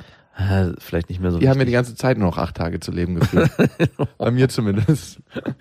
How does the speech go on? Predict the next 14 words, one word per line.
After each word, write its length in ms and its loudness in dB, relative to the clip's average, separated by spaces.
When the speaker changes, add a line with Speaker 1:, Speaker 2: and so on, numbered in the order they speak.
Speaker 1:
Könnte 220 0
jederzeit 480 2
vorbei 220 0
Speaker 2:
Wirklich, 240 4
Speaker 1:
sein. 80 0
Speaker 2:
also 140 2
ich 100 -2
fahr 240 0
immer 200 2
mit 120 -2
dem 140 -2
Gefühl 280 0
dahin, 400 2
Speaker 1:
Mhm. 280 -4